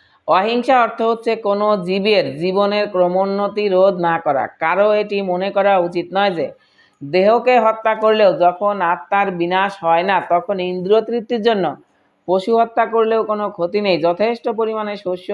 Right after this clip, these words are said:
ফল এবং দুধ থাকা সত্ত্বেও এখনকার মানুষেরা পশু মাংস আহারে আসক্ত।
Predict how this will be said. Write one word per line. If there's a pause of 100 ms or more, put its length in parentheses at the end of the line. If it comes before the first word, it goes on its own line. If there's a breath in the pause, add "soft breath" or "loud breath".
ফল
এবং (120)
দুধ
থাকা
সত্ত্বেও (520 soft breath)
এখনকার
মানুষেরা (120)
পশু
মাংস
আহারে
আসক্ত।